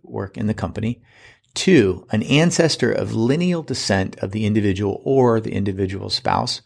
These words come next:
Three, a brother or sister of the individual or of the individual spouse, and any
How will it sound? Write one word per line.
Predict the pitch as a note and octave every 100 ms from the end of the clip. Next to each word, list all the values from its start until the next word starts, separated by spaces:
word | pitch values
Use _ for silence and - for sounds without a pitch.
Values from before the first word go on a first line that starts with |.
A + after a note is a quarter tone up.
| _ _ _ _
Three, | - - F3+ C#3+ F2+ F2+
a | - G#2
brother | G#2+ A2 A#2+ C3
or | B2+
sister | - G#2+ - G#2+
of | A2 A2
the | A#2+
individual | A2 G2+ G2 G2+ G#2 -
or | A2 A2+ -
of | G#2 G#2
the | G#2 G#2
individual | - G2 F#2+ F#2+ G2+ G#2
spouse, | - - G1+ A#2 - _ - _
and | A2+ G#2 - -
any | G3+ A3+ B2 G2+